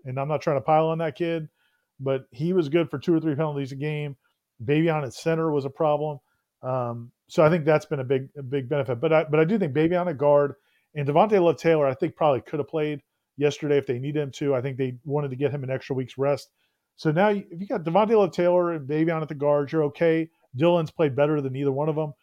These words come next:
but I think you're okay. But, you know, we'll, we'll, hopefully we'll find out this week if Dylan's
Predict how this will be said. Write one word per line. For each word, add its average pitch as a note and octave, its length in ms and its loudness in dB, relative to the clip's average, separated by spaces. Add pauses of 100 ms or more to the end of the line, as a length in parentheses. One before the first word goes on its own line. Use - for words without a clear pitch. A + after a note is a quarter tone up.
(220)
but C#3 380 2 (420)
I C#3 80 -2
think D#3 160 -2
you're C#3+ 160 0
okay. C3 380 0
But, B2 220 -4 (200)
you D#3 140 -8
know, C3+ 80 0
we'll, D3 140 0
we'll, F3 340 -2
hopefully G3+ 320 6
we'll E3 100 0
find D#3+ 240 0
out C#3 120 0
this C#3 160 -6
week C#3 200 -2
if B2 60 -6
Dylan's C3+ 420 -4